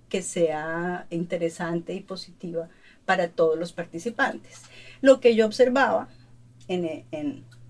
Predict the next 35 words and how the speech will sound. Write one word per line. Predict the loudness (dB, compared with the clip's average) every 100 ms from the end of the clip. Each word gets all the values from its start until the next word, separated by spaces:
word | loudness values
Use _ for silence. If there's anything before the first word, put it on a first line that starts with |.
| -20 -20 -20 -20 -20 -8
en | -2 0
mi | -2
trabajo | -4 -4 -6 -6
con | -6
Artesanías | -8 -8 -10 -8 -8 -6
de | -8
Colombia | -4 -2 -2 -2
es | -2
que | 0
muchos, | 2 4 2 -2 -8 -8
si | -2 0
bien | 2 2
había | 4 6
diseñadores | 4 2 -4 -4 -4 -4 -6
que | -8
comprendían | -6 -10 -6 -2 -2 -2 -2 -4
esas, | -4 -4 -8 -8 -10
esas | -8 -8 -8
complejidades | -8 -8 -6 -6 -6 -6 -10 -12
y |
tenían | -10 -6 -4 -2
una | -4 -6
sensibilidad | -8 -10 -10 -10 -10 -8 -8 -6 -8 -10 -20 -20 -20 -20 -20 -20 -4
para | -2 0
tratar | 0 0 0 -2
con | -4 -8
los | -8 -10
artesanos, | -8 -6 -6 -6 -6 -6 -6
había | -4 -2 0 2
otros | 0 -2 -12 -14 -16 -12
que | -10
no, | -8 -8 -10 -14 -14
no, | -10 -8 -10 -12
no | -10 -10
lo | -10 -12